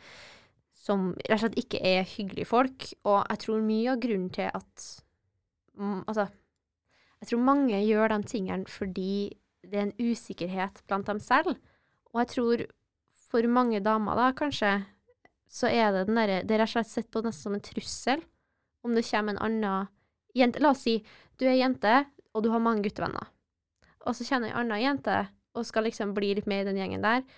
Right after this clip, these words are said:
Og så kjenner du kanskje, det, og så vil, ønsker du ikke at hun skal være med i gjengen. Du ønsker å ekskludere hun.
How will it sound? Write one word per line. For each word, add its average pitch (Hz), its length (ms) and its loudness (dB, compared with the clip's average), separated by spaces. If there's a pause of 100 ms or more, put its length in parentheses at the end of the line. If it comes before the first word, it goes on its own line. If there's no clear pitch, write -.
(640)
Og 226 80 -4
så 226 300 4 (340)
kjenner 233 380 0
du - 80 0
kanskje, 220 420 0
det, 190 120 2 (480)
og 220 80 -6
så 269 100 6
vil, 269 200 6
ønsker 269 280 6
du - 40 6
ikke 208 120 2
at - 80 -6
hun 226 80 2
skal 226 160 0
være 208 80 -2
med 202 80 -2
i - 20 0
gjengen. - 300 -4 (120)
Du 226 60 -2 (100)
ønsker 240 400 0
å - 60 -4
ekskludere 190 560 -4
hun. 180 160 -4